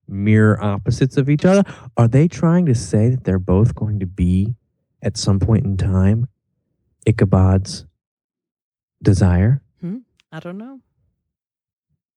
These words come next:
Speaker 1: It's interesting.
Speaker 2: I don't know. But at the very least, the witnesses apparently have to go through that same trial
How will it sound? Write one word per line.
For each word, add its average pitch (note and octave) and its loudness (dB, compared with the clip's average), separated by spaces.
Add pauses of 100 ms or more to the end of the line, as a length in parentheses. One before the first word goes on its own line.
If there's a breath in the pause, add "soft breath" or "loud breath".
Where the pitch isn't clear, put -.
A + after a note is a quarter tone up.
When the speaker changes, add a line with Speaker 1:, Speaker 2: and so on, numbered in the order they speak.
(1300)
Speaker 1:
It's G#2+ 0
interesting. C#3 2
Speaker 2:
I F#2+ 4
don't - -
know. A3 0 (280 soft breath)
But B3 0
at B3+ -2
the C4+ -2
very D4+ 0
least, F#3 -2 (180)
the G3 0
witnesses F#3+ -2
apparently F3 -6
have D#3+ -2
to F3 -6
go E3+ -2
through D#3 -8
that - -8
same D#3+ -2 (960)
trial F3+ -2